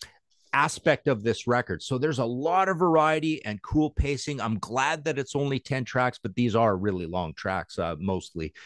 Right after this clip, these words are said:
We've got sixes, fives, sixes. Um, and, and yeah, like I say, I mean, I think already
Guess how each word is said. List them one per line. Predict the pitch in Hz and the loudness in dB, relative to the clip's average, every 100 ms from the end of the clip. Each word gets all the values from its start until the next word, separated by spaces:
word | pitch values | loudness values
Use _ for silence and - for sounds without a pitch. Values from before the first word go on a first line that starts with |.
| - | -6
We've | 101 | -4
got | 85 82 | -2 -4
sixes, | - 120 - - 104 | -2 -2 -2 -6 -8
fives, | - 98 104 101 95 | -4 0 0 0 -4
sixes. | - 101 - - 101 90 - _ - - - | -8 -8 -8 -6 -4 -6 -10 _ -20 -20 -8
Um, | 95 95 87 69 - _ _ _ _ - - 120 | -4 -2 -4 -10 -16 _ _ _ _ -20 -10 -4
and, | 120 113 - - | -2 -2 -6 -6
and | - 180 | 0 4
yeah, | 247 | 6
like | 127 175 214 | 6 4 2
I | 262 | 0
say, | - 226 156 101 | 2 2 2 0
I | 151 | 0
mean, | 151 156 131 _ _ _ _ _ _ _ | 0 0 -2 _ _ _ _ _ _ _
I | 156 208 | 0 0
think | 330 311 | 0 2
already | 233 214 160 196 147 117 | 6 6 6 4 2 0